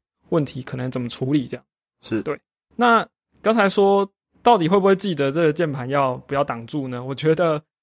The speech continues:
Speaker 1: 讲一个有些人可能不喜欢听的话啦，就是 <laughs> 如果你用 storyboard 来做的话，就很容易可以察觉这件事情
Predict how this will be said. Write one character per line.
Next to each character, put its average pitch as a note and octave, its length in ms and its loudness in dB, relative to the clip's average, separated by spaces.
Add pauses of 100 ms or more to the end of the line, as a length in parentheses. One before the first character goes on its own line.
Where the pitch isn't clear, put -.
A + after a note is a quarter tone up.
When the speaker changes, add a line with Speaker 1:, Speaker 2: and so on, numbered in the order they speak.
(140)
Speaker 1:
讲 D3+ 200 0
一 F#3+ 40 0
个 G#3 200 4 (120)
有 E3 160 2
些 A3 140 4
人 G3 100 4
可 G3 100 -2
能 C#3 280 -4
不 A#3 80 0
喜 E3 120 -2
欢 E3 140 2
听 G3+ 160 0
的 F3+ 100 2
话 D#3 220 4
啦， C3 180 -2
就 D#3 140 -4
是 D#3 280 0 (800)
<laughs> - 800 -6
如 A3+ 260 4
果 A#3 200 6
你 D#3+ 100 0
用 A3+ 180 6
storyboard A3 580 2
来 C#3 140 0
做 D3+ 200 -2
的 C3 80 -2
话， D3+ 200 2
就 D3+ 120 -4
很 C#3 140 -6
容 B2 220 -6
易 D3+ 260 -4
可 C3+ 180 -2
以 C3 260 -2 (420)
察 C#3+ 260 2
觉 C#3+ 180 0
这 C#3+ 120 2
件 C#3 120 0
事 C#3 220 -4
情 - 180 -14